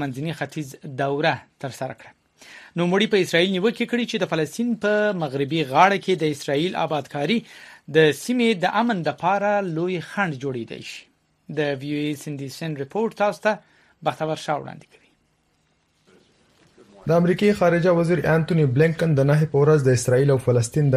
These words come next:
Speaker 2: غربي غاړې سفر په داسې وخت کړی چې په دغه سیمه کې په تیرو لسیزو کې تر ټولو خونړۍ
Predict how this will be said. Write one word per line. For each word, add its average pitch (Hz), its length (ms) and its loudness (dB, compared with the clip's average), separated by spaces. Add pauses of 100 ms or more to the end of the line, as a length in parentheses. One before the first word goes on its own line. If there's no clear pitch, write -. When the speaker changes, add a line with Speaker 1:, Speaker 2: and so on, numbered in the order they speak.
Speaker 2:
غربي 120 340 2
غاړې 123 300 4
سفر 117 220 2 (100)
په 123 120 2
داسې 135 280 2
وخت 123 220 -2
کړی 151 160 6 (380)
چې - 140 -2
په 165 100 6
دغه 160 220 6
سیمه 175 260 2
کې 165 120 2 (120)
په 131 200 0
تیرو 160 220 4 (120)
لسیزو 151 400 2
کې 147 140 -2 (100)
تر 120 100 4 (140)
ټولو 156 240 4 (100)
خونړۍ 139 380 4